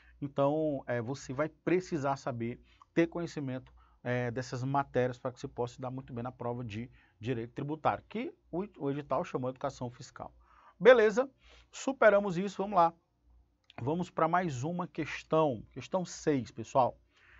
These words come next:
Questão seis fala assim, ó. O Código Tributário Nacional, título dois, do livro primeiro,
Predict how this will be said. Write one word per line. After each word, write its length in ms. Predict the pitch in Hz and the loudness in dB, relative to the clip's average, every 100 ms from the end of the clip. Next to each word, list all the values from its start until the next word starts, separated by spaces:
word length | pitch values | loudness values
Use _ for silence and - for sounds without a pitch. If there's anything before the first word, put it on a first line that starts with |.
| - - 175 | -20 -6 -2
Questão 300 | 170 208 202 | 0 -2 -2
seis 280 | - 185 | 0 0
fala 180 | 185 185 | 4 2
assim, 180 | 156 - | 4 -2
ó. 100 | 107 - _ - - - | -6 -8 _ -20 -20 -8
O 80 | 196 | -4
Código 400 | - 262 226 202 | 6 6 6 0
Tributário 480 | 190 170 165 151 | -4 0 2 2
Nacional, 560 | 147 151 - 135 143 120 _ _ | 2 -4 -4 0 2 0 _ _
título 320 | 151 143 123 | -6 -4 -4
dois, 420 | 123 139 127 - - | 0 0 -2 -8 -8
do 100 | 123 | -4
livro 240 | 131 123 | -4 -4
primeiro, 640 | - 123 127 131 123 113 | -6 -4 -2 -2 -4 -6